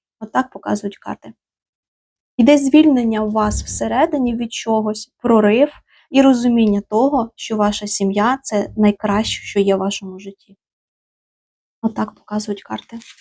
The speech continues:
Просто прекрасно показали на пораду. Дуже гарно.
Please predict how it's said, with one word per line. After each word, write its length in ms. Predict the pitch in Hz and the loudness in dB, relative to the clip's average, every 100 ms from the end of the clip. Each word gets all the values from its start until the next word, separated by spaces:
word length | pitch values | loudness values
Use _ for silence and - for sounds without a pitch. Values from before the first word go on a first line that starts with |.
| _ _ _ _ _ _ _ _ _ _ _ _ _ | _ _ _ _ _ _ _ _ _ _ _ _ _
Просто 260 | - 233 208 | -2 0 -2
прекрасно 520 | - 220 240 233 233 | -4 0 0 0 -2
показали 460 | 233 226 226 226 226 | -2 -4 0 2 2
на 120 | 220 | 0
пораду. 500 | 226 226 220 214 233 - - _ _ _ - | -2 0 0 -2 -6 -6 -10 _ _ _ -4
Дуже 260 | 220 214 | -4 -2
гарно. 380 | 214 208 214 | -2 -2 -4